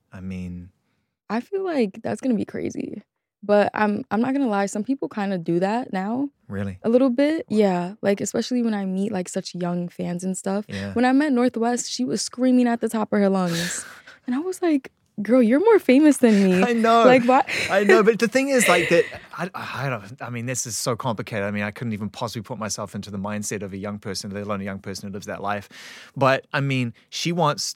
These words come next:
Speaker 1: to live a normal kid's life,
Speaker 2: Yeah,
Speaker 1: right?
Speaker 2: yeah.
Speaker 1: And that means that she's gonna hear your music and be a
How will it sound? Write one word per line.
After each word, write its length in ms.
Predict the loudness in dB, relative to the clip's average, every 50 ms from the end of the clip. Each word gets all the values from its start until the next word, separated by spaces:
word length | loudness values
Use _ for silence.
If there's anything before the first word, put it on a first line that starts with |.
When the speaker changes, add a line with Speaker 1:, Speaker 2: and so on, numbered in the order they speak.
| _ -12
Speaker 1:
to 160 | -12 -12 -12 _ _ _
live 180 | 0 2 4 4
a 60 | 4
normal 500 | 6 6 6 6 6 6 6 6 4 0 _ _ _ _
kid's 320 | 2 4 4 4 4 4 4
life, 340 | 6 6 6 6 6 4
Speaker 2:
Yeah, 140 | 4 4 6 6
Speaker 1:
right? 220 | 6 6 6 4
Speaker 2:
yeah. 260 | 2 0 -4 -6 -8 -12 -6 _
Speaker 1:
And 100 | 2 4
that 160 | 4 4 4 4
means 360 | 4 4 4 4 2 2 0
that 120 | -2 -2
she's 180 | -2 -2 0 2
gonna 160 | 2 2 4
hear 200 | 4 6 6 6
your 200 | 6 6 6 6
music 380 | 6 4 2 0 -2 -4 -4 -6
and 120 | -8 -8 -6
be 200 | -4 0 0
a 40 | 0